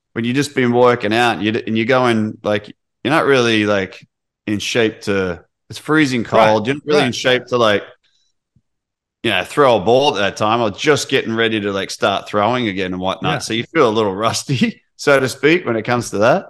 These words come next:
Speaker 2: Yeah.
Speaker 1: So you kinda feel a little like, "Yeah, you know, I'm, feel okay, but I don't feel, like, great. Give me two more months at spring training and I'd be able to, you know,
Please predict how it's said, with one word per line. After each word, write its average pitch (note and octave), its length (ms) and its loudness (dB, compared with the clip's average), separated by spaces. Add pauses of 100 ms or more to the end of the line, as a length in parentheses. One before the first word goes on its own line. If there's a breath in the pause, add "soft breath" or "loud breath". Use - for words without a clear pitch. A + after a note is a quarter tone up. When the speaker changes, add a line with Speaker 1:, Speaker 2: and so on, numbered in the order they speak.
(340 soft breath)
Speaker 2:
Yeah. A2+ 200 -4
Speaker 1:
So - 120 -2
you D#3+ 100 4
kinda D#3+ 260 2
feel C#3 280 2
a B2+ 40 2
little A#2 260 2
like, G#2 340 2
"Yeah, A#2+ 500 -2 (100)
you B2+ 80 -4
know, A2 120 2
I'm, G2+ 280 -2 (840)
feel A#2+ 180 2
okay, G#2 400 0
but G2 140 -2
I G#2 60 0
don't G2+ 200 -2
feel, F#2 200 -4
like, E2 280 -6 (600)
great. G#2 400 0 (200)
Give B2+ 120 -2
me G2+ 120 0
two C3 220 0
more G2 180 0
months G#2 280 -2
at - 60 -18
spring F#2 260 -6
training A2+ 480 -2
and F#2 80 -4
I'd F2+ 140 -4
be G2 120 -2
able F#2 100 0
to, F2 280 -6
you G#2+ 100 -4
know, F2+ 220 -6